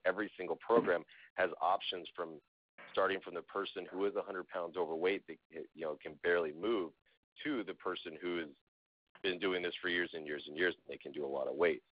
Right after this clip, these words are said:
There's those options from, from, you know, below beginner to above advanced. And so I would have no, I would not be uncomfortable suggesting that to anybody to try out, just to get started to work out.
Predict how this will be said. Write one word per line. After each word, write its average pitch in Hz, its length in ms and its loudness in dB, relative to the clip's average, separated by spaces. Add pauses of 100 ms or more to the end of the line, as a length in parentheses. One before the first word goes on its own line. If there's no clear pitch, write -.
There's 92 140 2
those 92 140 0
options 95 400 4 (260)
from, 80 160 -4 (160)
from, 76 140 -10 (400)
you 73 80 -10
know, 65 120 -8 (380)
below 107 480 6
beginner 117 600 -2 (380)
to 98 120 -8
above 90 360 0
advanced. 76 920 -14
And 78 100 -10 (200)
so 80 320 0 (680)
I 123 180 6
would 110 140 0
have 92 220 2
no, 85 360 -6
I 104 120 2
would 113 180 -4
not 95 220 -2
be 92 100 -6
uncomfortable 85 600 -10
suggesting 78 440 -8
that 69 180 -8
to - 160 -10
anybody 82 360 -6
to 67 100 -16 (120)
try 67 240 2
out, 65 200 -4 (340)
just 98 240 4
to - 80 -4
get 76 240 -2
started 76 320 0
to 76 80 -8
work 67 300 -6
out. 64 180 -4